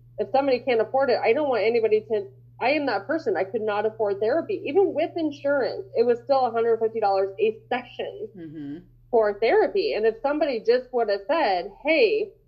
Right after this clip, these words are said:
Speaker 1: buy a book, we'll have a session," I will buy you. You got a list on Amazon? Give me your Amazon list. What can I do for you? You know, you need some curly fries? Here's some curly fries. Can we, <laughs> can we have a session?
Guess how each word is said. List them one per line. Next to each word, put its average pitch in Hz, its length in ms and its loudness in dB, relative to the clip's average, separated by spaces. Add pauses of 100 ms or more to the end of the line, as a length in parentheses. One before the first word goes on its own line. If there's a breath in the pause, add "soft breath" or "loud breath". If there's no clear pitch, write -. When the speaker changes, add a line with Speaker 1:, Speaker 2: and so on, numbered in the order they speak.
(140)
Speaker 1:
buy 226 220 0
a 285 120 2
book, 214 580 -2
we'll 220 200 -2
have 220 160 -2
a 196 140 -6
session," 220 480 -2 (120)
I 233 100 0
will 381 180 2
buy 214 240 -2
you. 294 260 0 (140)
You 202 100 -14
got 202 160 2
a 196 60 0
list 208 240 -4
on 226 120 -2
Amazon? 302 640 -2
Give 233 140 0
me 247 80 -4
your 247 120 0
Amazon 226 400 -2
list. 180 240 -4
What 214 260 0
can 247 100 -6
I 226 100 0
do 220 240 0
for 208 80 -4
you? 190 180 0 (120)
You 208 100 0
know, 185 180 -4 (360)
you 240 80 -4
need 233 160 2
some 214 100 2
curly 233 380 2
fries? 285 340 4
Here's 269 200 -4
some 254 100 -12
curly 240 280 0
fries. 196 320 -4
Can 220 120 0
we, 269 180 4 (120)
<laughs> - 140 -6
can 277 120 6
we 262 100 4
have 240 200 2
a 247 100 -4
session? 269 500 -4